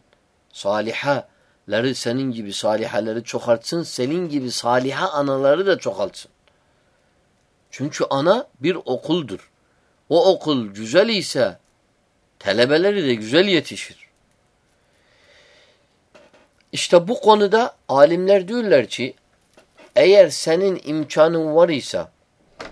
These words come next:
oruç tutmaya, o oruç tutma sene bedenine zarar vermiyorsa, senin imkanın var ise namaz kılmaya, gece namazı,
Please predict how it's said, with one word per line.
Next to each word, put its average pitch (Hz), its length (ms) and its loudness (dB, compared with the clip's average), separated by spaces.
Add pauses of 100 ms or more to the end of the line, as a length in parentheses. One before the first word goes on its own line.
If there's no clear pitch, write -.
(720)
oruç 135 440 0
tutmaya, 98 640 -4 (240)
o 175 240 2
oruç 185 340 -2
tutma 151 560 2
sene 139 600 0
bedenine 135 720 2
zarar 131 480 6
vermiyorsa, 117 600 2 (120)
senin 147 360 -2
imkanın 143 600 -2
var 151 140 6
ise 113 380 -6 (300)
namaz 127 420 2
kılmaya, 98 640 -2
gece 110 340 0
namazı, 104 500 -2